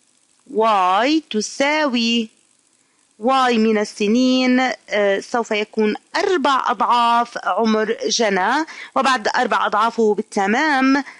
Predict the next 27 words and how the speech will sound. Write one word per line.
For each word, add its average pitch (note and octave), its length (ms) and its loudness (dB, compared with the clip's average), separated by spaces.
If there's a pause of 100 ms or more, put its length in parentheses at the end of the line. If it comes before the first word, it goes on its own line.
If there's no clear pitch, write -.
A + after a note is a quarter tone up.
(340)
آه، A3 260 2
حينها B3 580 2
جنى A3 380 0
سيكون G#3+ 480 -2
عمرها، G3+ 760 0 (120)
آه، F#3+ 160 0
أربع G#3 460 -2
وعشرون G3 460 -2
زائد F#3 340 -4
واي D4+ 220 2
من G#3+ 180 2
السنين. F#3 640 0 (800)
الآن B3+ 380 2
علينا A3+ 380 2
فقط A3 480 -4
أن G#3+ 120 2
نحل G#3+ 440 -2
المعادلة، G3+ 920 0
نحصل A3 400 -2
على F#3+ 260 0
مائة G3+ 360 -2
وثمانية G3+ 880 -2
زائد G3 720 -2 (360)
واي D4+ 640 2
يساوي A3+ 760 0
أربعة D4 640 2
ضرب A#3 280 -2